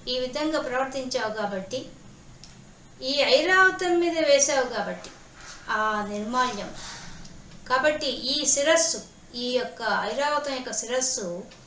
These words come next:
అగ్రపూజ అందుకుంటుంది. నీవు మాత్రం లక్ష్మిని కోల్పోతావని" చెప్పి శపిస్తాడు. ఇలా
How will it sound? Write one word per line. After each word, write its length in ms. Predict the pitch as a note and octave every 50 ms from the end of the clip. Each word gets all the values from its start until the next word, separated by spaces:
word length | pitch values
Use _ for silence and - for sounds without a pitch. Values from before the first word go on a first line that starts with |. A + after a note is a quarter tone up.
| - - - - - -
అగ్రపూజ 680 | G#3+ G#3+ G#3 G#3 G#3 C#4+ D#4 D#4+ D#4+ D#4+ D#4 C#4+ B3+ B3+
అందుకుంటుంది. 680 | B3+ A#3 G#3+ G#3 G3+ - G3 F#3 - E3+ F3 F3+ - - - - - - - - - - - - - - - - - -
నీవు 440 | G#3 G#3 G3+ G#3 A3+ C#4+ E4 E4+ E4+
మాత్రం 720 | E4 D#4 C#4 B3+ B3+ - - A#3 G#3+ G3+ F#3 F3+ F#3+ A3 - - - - - - - - - - - - - A3+ A3
లక్ష్మిని 560 | G#3+ - - - - E4 E4+ D#4+ D4 C4+ A#3
కోల్పోతావని" 840 | G#3 - A#3+ B3+ B3+ - - A#3 G#3+ - - G#3+ G#3 G3+ G3+ F#3+ F3+
చెప్పి 480 | F#3 F3+ - - C4 A#3+ G3+ F#3 F#3 G3 - -
శపిస్తాడు. 800 | - - A3+ G#3+ - D3 - - - - - - - - - - - - - - - - - - - - - - - - - - - - - - - - - - - - - - - - - - - - - - - - - - - - - - B3+
ఇలా 460 | C4 C4 D4 C#4 B3+ - - -